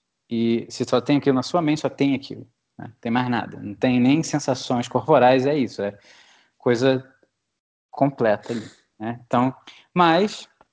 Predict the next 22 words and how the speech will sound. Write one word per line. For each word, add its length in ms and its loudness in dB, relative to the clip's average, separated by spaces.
é, 800 -4
ela 200 0
parece 420 2
que 160 -2
ex-, 240 -6
exclui 840 4
essa, 200 0
essa 260 2
mindfulness, 920 -6
ela, 240 -6
ela 200 2
parece 400 0
ser 120 -2
uma 180 2
coisa 260 -4
mais 200 0
geral. 500 2
Você 100 -20
tá 100 -4
mindful 720 -2
de 140 -8
tudo, 560 -8